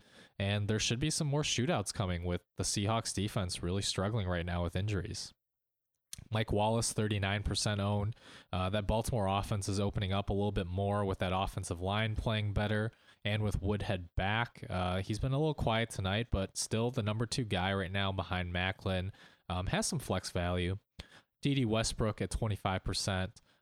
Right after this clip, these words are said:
Um, he's quickly emerging as that number two target behind Marquise Lee,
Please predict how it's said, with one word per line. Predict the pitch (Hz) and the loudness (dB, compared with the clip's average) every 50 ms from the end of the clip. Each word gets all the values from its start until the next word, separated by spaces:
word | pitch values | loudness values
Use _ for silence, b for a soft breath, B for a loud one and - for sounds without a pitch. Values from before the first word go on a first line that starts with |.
| b - | b -4
Um, | 92 87 87 90 95 | -2 -2 -2 -2 -4
he's | 92 107 107 107 - - - - - | -2 -2 -2 -2 -4 -6 -8 -10 -8
quickly | - - 117 104 - 127 123 | -4 -2 -2 0 0 0 0
emerging | 113 104 98 98 104 117 127 127 120 117 | 2 2 2 2 2 2 2 0 0 0
as | 117 107 | 0 2
that | 104 113 107 95 | 2 0 0 0
number | 98 101 107 110 110 | 0 0 0 0 0
two | 107 - - 120 110 | 0 0 0 0 0
target | - - 107 101 101 101 98 | 2 2 2 2 2 0 0
behind | 104 92 95 107 104 104 | -2 0 0 0 2 2
Marquise | 107 107 110 - - 117 104 - - | 0 0 0 0 0 -2 0 0 0
Lee, | 95 98 107 117 120 120 127 | 2 2 2 2 2 0 -2